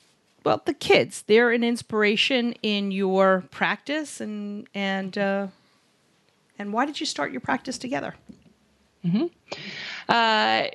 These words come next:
Speaker 2: well, it, it actually started, we, I started the practice kind of on my own, um, eh, with John as a partner that was helping with ideas, but he was actually not even in school yet to be a therapist.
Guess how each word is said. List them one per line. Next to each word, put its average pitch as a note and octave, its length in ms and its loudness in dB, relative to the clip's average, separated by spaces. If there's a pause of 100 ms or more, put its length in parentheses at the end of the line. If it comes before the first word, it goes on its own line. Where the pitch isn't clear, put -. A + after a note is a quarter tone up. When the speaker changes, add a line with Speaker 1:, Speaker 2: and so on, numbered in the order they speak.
(180)
Speaker 2:
well, E4+ 400 2
it, - 360 -16 (480)
it A#3 200 4
actually D#4+ 320 -2
started, G3+ 460 -2 (100)
we, G#3+ 260 -4
I G#3+ 160 0
started G3 420 -6
the F3 80 -6
practice F3 560 -4
kind G3 320 -6
of F3 200 -4 (240)
on E3 280 2
my D#3+ 340 0
own, E3+ 640 2
um, D3+ 540 0 (140)
eh, D#3+ 100 2 (360)
with D#3+ 360 -2
John D#3+ 380 2
as D3+ 420 -2 (460)
a - 320 0 (580)
partner G3 300 2
that E3 120 2
was E3 120 -2
helping F3+ 320 -4
with D#3+ 120 -6
ideas, G3 640 -2
but F3+ 260 0
he A#3+ 240 -6
was G3+ 160 -2
actually F3 340 -2
not D#3 220 -2
even D#3 220 -2
in D3+ 100 -2
school C4+ 320 2
yet E3+ 240 2
to - 80 -16
be F3 120 -2
a E3+ 60 -2
therapist. G3 680 -2